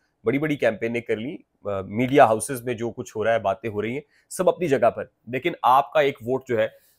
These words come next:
अ, वो चेंज ला सकता है। तो जब पोलिंग के, में अब चंद घंटे बाकी रह गए हैं, आप लोगों के विजिलेंट होने का वक्त है, आप लोगों के जागने का वक्त है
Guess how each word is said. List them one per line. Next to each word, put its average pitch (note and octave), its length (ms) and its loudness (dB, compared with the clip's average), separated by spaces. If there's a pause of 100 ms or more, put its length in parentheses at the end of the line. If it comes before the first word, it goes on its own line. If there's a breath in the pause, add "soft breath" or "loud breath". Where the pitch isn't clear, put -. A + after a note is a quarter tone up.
अ, A2 80 2
वो A#2+ 100 2
चेंज A#2 280 -2
ला G2+ 140 0
सकता G2 320 -6
है। G2 100 0
तो B2+ 140 -8
जब C#3+ 180 4
पोलिंग F#3 400 0
के, F#3+ 460 2 (300)
में D#3 140 2
अब D#3 80 2
चंद G#3 180 0
घंटे C#3+ 300 -2
बाकी D3+ 260 4
रह D3 120 0
गए D3 140 0
हैं, A#2+ 160 -2 (460)
आप F#3 260 12
लोगों F#3 160 4
के F#3 60 2
विजिलेंट D3+ 380 0
होने B2+ 240 -2
का C#3+ 100 0
वक्त A#2 260 -2
है, A#2+ 120 0
आप B2+ 280 2
लोगों C#3+ 140 -8
के C#3 80 -6
जागने A2 360 -4
का C#3 100 0
वक्त A#2+ 240 -2
है A2 200 -4